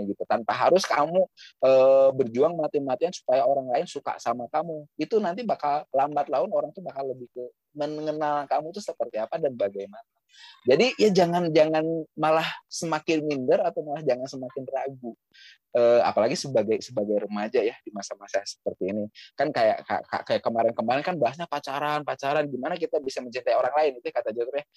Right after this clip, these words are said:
Gimana kita bisa mencintai orang lain kalau kita tidak mencintai diri kita sendiri, benar nggak? <laughs> Bahkan di dalam, dalam firman Tuhan pun bilang nggak, "Kasihilah sesama manusia seperti siapa?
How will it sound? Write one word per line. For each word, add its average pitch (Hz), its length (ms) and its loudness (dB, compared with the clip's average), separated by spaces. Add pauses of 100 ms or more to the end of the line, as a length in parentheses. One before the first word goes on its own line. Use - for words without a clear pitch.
(120)
Gimana 139 320 -2
kita 160 240 0
bisa 139 200 -4
mencintai 113 480 -4
orang 107 240 0
lain 95 200 0
kalau 127 160 -4
kita 113 240 -8
tidak 131 200 -2
mencintai 127 320 -8
diri 143 240 -2
kita 127 160 -8
sendiri, 143 400 -2
benar 139 240 -2
nggak? - 160 -2
<laughs> - 320 -4 (420)
Bahkan 202 220 2 (240)
di 135 80 -4
dalam, 131 360 4
dalam 120 520 2
firman 127 320 0
Tuhan 127 160 0
pun 226 120 -2
bilang 175 240 0
nggak, 135 240 0
"Kasihilah 120 440 -4
sesama 123 360 -8
manusia 113 360 -8
seperti 202 480 -4
siapa? 185 240 0